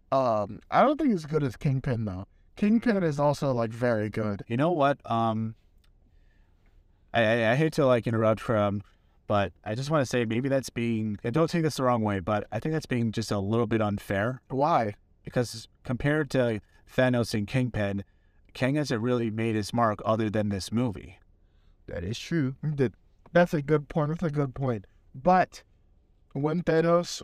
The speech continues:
Speaker 1: was in Infinity War, dude, come on, his, his dialogue was, like, still great.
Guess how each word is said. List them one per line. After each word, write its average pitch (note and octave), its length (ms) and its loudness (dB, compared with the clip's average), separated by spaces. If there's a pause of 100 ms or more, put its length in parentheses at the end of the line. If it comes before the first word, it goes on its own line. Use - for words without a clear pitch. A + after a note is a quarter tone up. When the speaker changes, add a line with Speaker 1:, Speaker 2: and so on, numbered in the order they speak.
Speaker 1:
was D3 340 -2
in D3+ 100 0
Infinity D3 460 0
War, A#2+ 240 -2
dude, G#2+ 240 -6
come C#3 160 -4
on, G2+ 180 0
his, C3+ 360 -4 (260)
his D3 340 -2 (200)
dialogue F3+ 640 4
was, D3 240 -4
like, B2 280 -2
still D3 340 -4
great. B2+ 500 -4